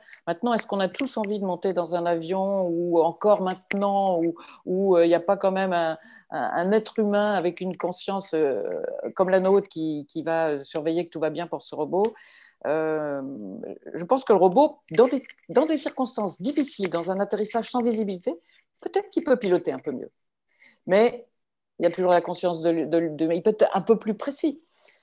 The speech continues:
euh, comme la machine va peut-être pouvoir gagner au jeu d'échecs. Mais, euh, néanmoins, euh, la présence humaine, on va parler de l'exemple de, de Sully, que tout le monde, tout le monde, tout le monde a vu Sully, euh, a vu ce, cet atterrissage sur l'Hudson.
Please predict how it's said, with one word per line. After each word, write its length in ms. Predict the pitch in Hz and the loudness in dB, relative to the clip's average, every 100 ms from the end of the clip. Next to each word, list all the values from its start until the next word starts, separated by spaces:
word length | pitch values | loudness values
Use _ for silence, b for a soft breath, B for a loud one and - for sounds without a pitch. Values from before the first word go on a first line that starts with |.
| b | b
euh, 580 | 165 160 147 143 135 131 139 | 0 2 2 2 2 0 0
comme 180 | 165 160 | 0 4
la 140 | 156 | 4
machine 380 | 156 151 202 190 | 2 -2 -4 -2
va 100 | 160 | -2
peut-être 300 | 160 156 160 | 0 -2 -4
pouvoir 280 | 139 156 143 | 0 0 0
gagner 480 | 151 151 175 175 | -4 -2 -2 0
au 140 | 143 143 | 0 -2
jeu 140 | 160 | -2
d'échecs. 460 | 165 175 247 233 - b b b - | -2 0 -2 -4 -12 b b b -8
Mais, 460 | 175 190 202 202 | -2 2 4 6
euh, 800 | 180 175 175 175 170 170 165 165 | 6 8 8 6 6 6 4 2
néanmoins, 1000 | 170 185 220 247 226 214 220 220 220 214 | 0 4 8 8 8 4 4 4 4 4
euh, 140 | 180 175 B | 4 2 B
la 120 | 190 | 2
présence 340 | 185 208 208 208 | 4 4 4 2
humaine, 240 | 226 220 B B B _ _ _ _ _ | 2 2 B B B _ _ _ _ _
on 200 | - 160 | -10 -2
va 120 | 170 | 0
parler 260 | 170 165 185 | 2 2 2
de 60 | 165 | 2
l'exemple 380 | 143 156 185 | -2 -2 -2
de, 320 | 147 147 131 - | 0 0 0 -4
de 120 | 156 | -6
Sully, 360 | 147 - 196 202 | -6 0 0 0
que 120 | 180 | -2
tout 120 | - 151 | -6 -4
le 40 | |
monde, 140 | 160 | -4
tout 100 | 160 | -4
le 60 | 165 | -2
monde, 320 | 185 165 - | 2 2 0
tout 80 | - | -4
le 60 | 175 | 0
monde 120 | 190 | 4
a 60 | 151 | 2
vu 80 | |
Sully, 560 | 160 - 196 202 180 143 | 2 -4 -2 0 0 0
euh, 400 | 143 113 95 104 | 2 2 0 -2
a 140 | - | -2
vu 140 | 147 160 | -4 -6
ce, 260 | - 139 | -4 -4
cet 240 | 135 156 147 | -4 -4 -4
atterrissage 520 | 151 160 156 165 160 | -2 -4 -2 -2 -2
sur 140 | - | -2
l'Hudson. 480 | 135 147 - 214 220 | -2 -2 0 0 0